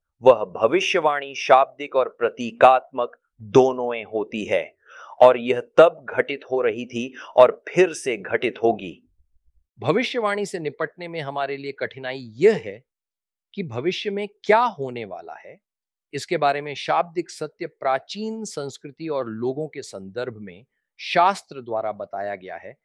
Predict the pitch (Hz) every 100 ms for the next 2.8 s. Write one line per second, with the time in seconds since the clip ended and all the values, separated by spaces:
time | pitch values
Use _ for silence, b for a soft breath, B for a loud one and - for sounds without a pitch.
0 | _ _ 113 127 - 123 117 - 120 92
1 | - 90 82 - _ _ _ _ _ _
2 | _ _ 139 - 131 120 175 -